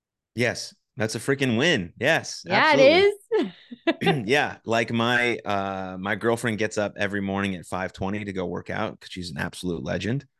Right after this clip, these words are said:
Speaker 1: Uh,
Speaker 2: Legend.
Speaker 1: so, so I just wake up with her because, like, if she's gonna do it, I'm gonna do it. That's how we get better together.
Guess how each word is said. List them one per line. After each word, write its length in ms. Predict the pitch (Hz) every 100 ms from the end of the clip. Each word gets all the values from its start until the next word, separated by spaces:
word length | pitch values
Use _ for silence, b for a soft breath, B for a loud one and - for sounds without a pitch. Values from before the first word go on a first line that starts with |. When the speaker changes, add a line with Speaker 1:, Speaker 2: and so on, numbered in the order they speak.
| _ _ -
Speaker 1:
Uh, 60 |
Speaker 2:
Legend. 320 | 90 90 90 85
Speaker 1:
so, 140 | - - _ _
so 140 | - 107
I 80 | 110
just 180 | 110
wake 200 | 104 104
up 100 | 104
with 200 | 95 101 98
her 140 | 95
because, 320 | 98 - 92
like, 240 | 82 82 -
if 100 | 101
she's 160 | 101 101
gonna 160 | 98
do 200 | 87 90
it, 100 | 90
I'm 140 | - 95
gonna 140 | 95
do 180 | 82 87
it. 120 | 101
That's 200 | 95 90
how 100 | 92
we 80 | 90
get 180 | 90 87
better 220 | 92 87
together. 480 | 90 95 98 90